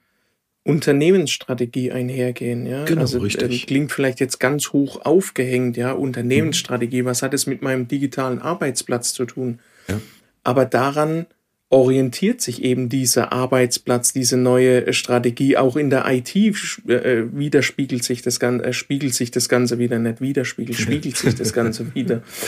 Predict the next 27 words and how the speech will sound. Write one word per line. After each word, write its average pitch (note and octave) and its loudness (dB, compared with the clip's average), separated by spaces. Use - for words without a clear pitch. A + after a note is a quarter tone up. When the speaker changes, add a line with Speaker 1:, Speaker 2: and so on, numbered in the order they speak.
Speaker 1:
Ähm, B2+ 6
Speaker 2:
Ja. B2 4
Speaker 1:
denn, C#3+ 4
äh, B2+ 2
eins D#3+ 4
ist F3+ -2
klar, E3+ 0
I B2 2
T F3+ -2
war C#3+ 0
früher, F#3+ 2
die C3 0
war C#3 4
einfach B2+ 0
da, B2 -2
ja. C#3 -10
Und B2 2
mittlerweile D#3 2
gibt's - -2
halt C#3+ 0
da C#3+ 2
ja D3 0
auch D#3+ 2
Verrechnungsmodelle, D#3+ 0
beziehungsweise D3 2
I B2+ 0
T F#3+ -2